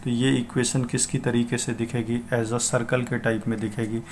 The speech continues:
इसलिए हम इसको क्या बोलते हैं? circular polarization बोलते हैं। तो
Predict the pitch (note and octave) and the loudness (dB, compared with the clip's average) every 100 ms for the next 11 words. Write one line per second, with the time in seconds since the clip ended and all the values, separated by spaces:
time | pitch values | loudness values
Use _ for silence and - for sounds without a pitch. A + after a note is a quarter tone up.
0 | - - - A#2+ - A#2+ A#2+ A#2 A#2 A#2+ | -12 -12 -4 -2 2 2 4 2 2 -2
1 | - A2 G#2+ G#2+ A#2 C3 F#3 - A#2 G2+ | -2 -2 -2 -4 0 2 2 2 -2 0
2 | A#2 C3+ - G#2+ G#2 G#2 G2+ G#2 - F#3 | 0 0 0 0 0 0 0 0 2 2
3 | - A2 F#2+ - F#2 F#2+ - - - - | 2 -2 -2 -6 -8 -10 -12 -14 -12 -14
4 | - - - - C#3+ D3+ | -14 -14 -2 4 6 4